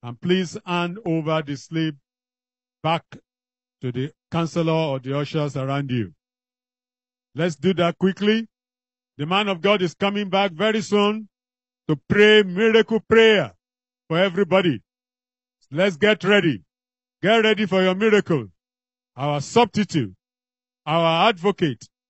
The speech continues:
our redeemer, our Messiah wants to bless everyone through the ministration of his servant tonight. So get prepared,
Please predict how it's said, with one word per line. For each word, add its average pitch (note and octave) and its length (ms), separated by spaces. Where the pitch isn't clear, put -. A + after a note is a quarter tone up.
our E3+ 480
redeemer, F3 680
our F3 280
Messiah F#3 640
wants F#3 460
to D3+ 140
bless A#3 480
everyone F#3 640
through G3+ 220
the E3+ 100
ministration E3 760
of D3 180
his C#3+ 180
servant E3+ 420
tonight. D3+ 420
So D3 220
get G#3+ 340
prepared, D#3 540